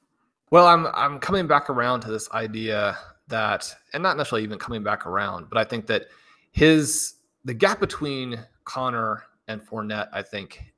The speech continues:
is greater than what the actual expected points for both of those guys will be this season in terms of what their workload is.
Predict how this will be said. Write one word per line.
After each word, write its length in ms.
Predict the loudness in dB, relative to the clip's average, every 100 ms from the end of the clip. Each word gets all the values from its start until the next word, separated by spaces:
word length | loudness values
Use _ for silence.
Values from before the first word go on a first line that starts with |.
| -14
is 320 | -12 -10 -12 -12
greater 760 | -4 -2 0 2 4 2 0 -12 _ _ -6
than 220 | -4 -2
what 240 | -4 -4
the 420 | -6 -4 -4 -6 -12 _ -2
actual 300 | -2 -2 -4
expected 520 | -4 -4 -4 -4 -8
points 320 | -8 -8 -10
for 160 | -8 -6
both 220 | -4 -4
of 60 | -6
those 180 | -6 -2
guys 360 | -2 -2 -4 -6
will 220 | -2 -2
be 220 | -4 -8
this 220 | -6 -8
season 280 | -6 -8 -8
in 60 | -12
terms 240 | -10 -8
of 60 | -6
what 140 | -4
their 80 | -2
workload 360 | -2 -2 0 2
is. 180 | 2